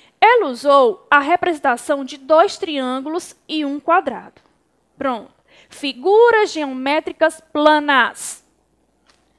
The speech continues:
Triângulo! Bem-vindo, triângulo! Você é uma figura geométrica plana. Isso mesmo. E nós temos também o quadrado.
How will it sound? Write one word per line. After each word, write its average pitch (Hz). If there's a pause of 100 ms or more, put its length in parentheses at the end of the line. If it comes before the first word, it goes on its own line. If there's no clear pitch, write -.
(320)
Triângulo! 330
Bem-vindo, 403
triângulo! 359
Você 269
é 294
uma 311
figura 294
geométrica 254 (420)
plana. 285 (340)
Isso 262
mesmo. 294 (480)
E 554
nós 392
temos 247
também 403 (380)
o 226
quadrado. 339